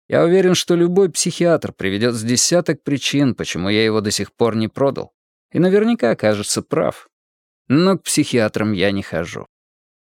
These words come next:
Я был лучшим криминалистом в Ф Б Р, самым молодым сотрудником отдела поведенческого анализа.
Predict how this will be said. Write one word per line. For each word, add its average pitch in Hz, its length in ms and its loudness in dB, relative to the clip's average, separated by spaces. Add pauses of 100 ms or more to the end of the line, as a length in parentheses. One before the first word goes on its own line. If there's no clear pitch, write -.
(460)
Я 170 140 2
был 196 140 4
лучшим 208 420 2
криминалистом 165 760 2
в - 40 -8
Ф 139 220 0
Б 131 100 2
Р, 113 280 2
самым 170 400 0
молодым 160 520 2
сотрудником 139 680 0
отдела 123 440 2
поведенческого 113 1000 -2
анализа. 82 560 -8